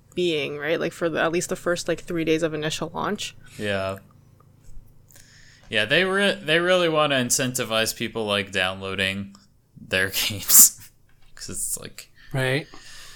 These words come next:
Speaker 2: Oh, man.
Speaker 3: I picked up a P S four Pro, too, and a four K T V.
Speaker 2: Yeah,
Speaker 1: How nice is it look?
Speaker 2: boy.
Speaker 3: Um, it, it, it's, it's good. It's, it's high.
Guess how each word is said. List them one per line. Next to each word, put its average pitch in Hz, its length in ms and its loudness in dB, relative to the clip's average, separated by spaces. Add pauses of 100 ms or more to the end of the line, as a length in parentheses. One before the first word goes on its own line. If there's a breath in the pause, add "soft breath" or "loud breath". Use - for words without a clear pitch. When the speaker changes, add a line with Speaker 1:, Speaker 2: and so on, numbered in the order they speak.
(260 loud breath)
Speaker 2:
Oh, 90 300 -4
man. 92 320 -10 (140)
Speaker 3:
I 143 80 2
picked 156 220 4
up 135 100 2
a 143 40 -2
P 151 140 2
S 143 100 4
four 139 200 0
Pro, 139 260 0
too, 139 420 0 (220 loud breath)
and 147 240 4
a 131 40 2
four 135 180 2
K 139 180 -2
T 135 200 2
V. 131 260 2
Speaker 2:
Yeah, 151 340 6
Speaker 1:
How 170 100 6
nice 180 200 2
is 175 100 4
it - 20 4
look? 175 300 4
Speaker 2:
boy. 160 100 4
Speaker 3:
Um, 139 440 0 (1400 loud breath)
it, 156 220 2
it, 143 240 -2
it's, 160 400 -2
it's 165 280 -2
good. 143 300 2
It's, 139 460 -2
it's 165 180 0 (360)
high. 160 320 2